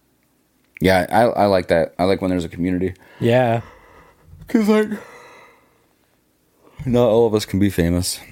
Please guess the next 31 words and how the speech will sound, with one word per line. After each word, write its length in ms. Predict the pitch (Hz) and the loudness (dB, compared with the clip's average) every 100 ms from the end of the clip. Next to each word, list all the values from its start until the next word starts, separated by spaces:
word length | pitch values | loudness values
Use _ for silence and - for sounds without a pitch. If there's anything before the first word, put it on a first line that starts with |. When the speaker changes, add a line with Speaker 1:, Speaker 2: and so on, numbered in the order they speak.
| - | -8
Speaker 2:
Right. 500 | 117 110 107 107 107 | -2 0 0 -2 -2
Speaker 1:
So, 380 | - 82 85 82 95 - | -2 -2 -2 -2 -8 -6
and, 200 | 87 71 | -2 0
and 200 | 85 90 | 0 0
we're, 140 | 87 - | -2 -2
but 140 | 90 | -2
we 60 | 82 | -2
still 200 | - 92 | -2 -2
wanna 320 | 87 82 82 - - - - _ _ - 82 | -2 -2 -6 -12 -20 -20 -20 _ _ -12 -4
do 160 | 90 | 0
this 220 | 90 82 | 0 -2
and 80 | 73 | -4
have 180 | 78 80 | -6 -4
fun, 340 | 87 87 80 | -4 -4 -4
so. 120 | 82 110 | -4 -2
Speaker 2:
Yeah. 360 | 110 107 117 110 _ _ _ - 165 - _ _ _ _ _ _ _ _ _ _ - _ _ _ _ _ _ _ _ _ _ _ _ _ - | -2 -2 -6 -10 _ _ _ -20 -20 -20 _ _ _ _ _ _ _ _ _ _ -20 _ _ _ _ _ _ _ _ _ _ _ _ _ -10
Speaker 1:
Hmm. 360 | 80 80 73 76 85 - - _ _ _ _ _ _ _ _ _ _ _ _ _ _ _ _ - - - | -8 -6 -8 -10 -16 -20 -20 _ _ _ _ _ _ _ _ _ _ _ _ _ _ _ _ -20 -20 -10
I 40 | 71 | -6
think 140 | 85 | -4
I'm 60 | 101 | -2
getting 200 | 78 76 | -2 -2
on 120 | 80 | -2
the 60 | 73 | -4
tired 420 | - 80 80 76 | -2 0 0 0
end 160 | 82 92 | 0 0
of 140 | 69 | -2
this. 380 | 76 73 - - - 160 - _ | -2 -4 -6 -8 -4 -6 -6 _
Speaker 2:
<laughs> 380 | - - _ - | -20 -20 _ -10
Speaker 1:
Starting 300 | - 90 78 | -4 0 0
to, 80 | 80 | 2
like, 340 | 78 73 | 0 -2